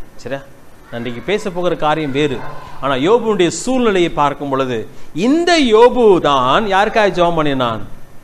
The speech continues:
தன் நண்பர்களுக்காக ஜெபம் பண்ணினான். அதை நான் கீழே நான் பார்க்க போகிறோம். சரி, இத-, இதோடு கூட யோபுனுடைய காரியங்கள் முடிவடைகிறது. யோபுவை ஆண்டவர் ஒன்றுமே சொல்லல. "நீ கேள்வி கேட்கிறாய் யோபு, நான் கேள்வி கேட்கிறேன்,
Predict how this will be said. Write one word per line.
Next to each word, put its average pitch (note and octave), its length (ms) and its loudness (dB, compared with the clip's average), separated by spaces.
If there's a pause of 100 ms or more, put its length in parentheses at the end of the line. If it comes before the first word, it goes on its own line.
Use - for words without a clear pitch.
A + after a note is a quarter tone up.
(200)
தன் A#2 200 -4
நண்பர்களுக்காக E3+ 960 0 (580)
ஜெபம் B2 260 -2
பண்ணினான். G#2 280 -8
அதை C#3 140 -2
நான் C#3+ 200 0
கீழே G3 260 2
நான் D3 220 0
பார்க்க D#3 260 2
போகிறோம். B2 380 -4 (160)
சரி, F3+ 240 2 (260)
இத-, B3+ 300 2
இதோடு D4 300 4
கூட C4+ 140 2
யோபுனுடைய C4 480 4
காரியங்கள் A#3 400 2
முடிவடைகிறது. G#3 680 2 (440)
யோபுவை B3 520 6
ஆண்டவர் A3+ 680 2
ஒன்றுமே D#4 520 0
சொல்லல. A#3 480 2 (1300)
"நீ C4+ 240 2
கேள்வி D4+ 400 2
கேட்கிறாய் B3+ 420 4
யோபு, B3 400 4 (460)
நான் F#3+ 400 2
கேள்வி C4 320 2
கேட்கிறேன், G3+ 560 0